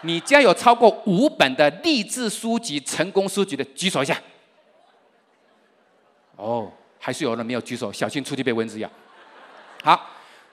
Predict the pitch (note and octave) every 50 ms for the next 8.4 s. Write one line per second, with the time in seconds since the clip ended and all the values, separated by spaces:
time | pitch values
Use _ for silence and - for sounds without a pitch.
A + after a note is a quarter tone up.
0 | _ - D4+ D4 C4 A#3+ G#3 A3+ B3+ B3 - - - E4+ E4+ D4+ C#4+ C#4 C#4 C#4+
1 | B3+ A#3+ A#3 - - C4 C4 C4 - - - E3+ E3+ G3+ B3 C4+ B3 F3+ - -
2 | - E3+ F#3+ A#3+ G#3 D#3+ - - - A3+ G#3 F#3+ F3+ D3+ D3+ B2+ C3 - - F3+
3 | F#3+ F#3+ - B2+ A#2 A#2+ B2+ C3+ C3+ - - _ _ _ _ _ _ _ _ _
4 | _ - B2+ C3+ C3+ D3 F3 E3+ B2 A2 A2+ G2+ - - - - - - - -
5 | C#4 B3+ G3 G#3+ - - - C#4 C#4 C#4+ C#4+ C#4+ - - C#4+ C4+ A#3 - - -
6 | - G#3+ G3+ A3+ A#3 A#3 G3+ E3+ - - - B3 G3+ F3 - C3+ B2 A#2+ D3+ C3
7 | A#2 G2+ F#2+ - - - - _ - - - - C#3+ D#3+ E3+ E3+ G3 B3 C4+ C4
8 | C#4 C#4 C#4+ C#4+ C#4 C#4 C#4 C4